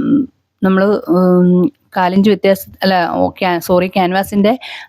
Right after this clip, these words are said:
അരികിൽ ഓരത്തൂടെ തയ്ച്ചിട്ടില്ലേ, ആ സ്റ്റിച്ചേ കൊള്ളരുത്.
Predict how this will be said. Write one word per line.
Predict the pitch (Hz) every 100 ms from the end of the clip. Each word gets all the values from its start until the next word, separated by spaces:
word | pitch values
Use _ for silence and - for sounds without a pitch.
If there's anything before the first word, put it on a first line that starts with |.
| 185
അരികിൽ | 190 190 196 196 -
ഓരത്തൂടെ | 185 190 202 214 220 233
തയ്ച്ചിട്ടില്ലേ, | 196 190 233 226 185 143 143 - -
ആ | 196 220 214
സ്റ്റിച്ചേ | - 165 185 190
കൊള്ളരുത്. | 165 151 - -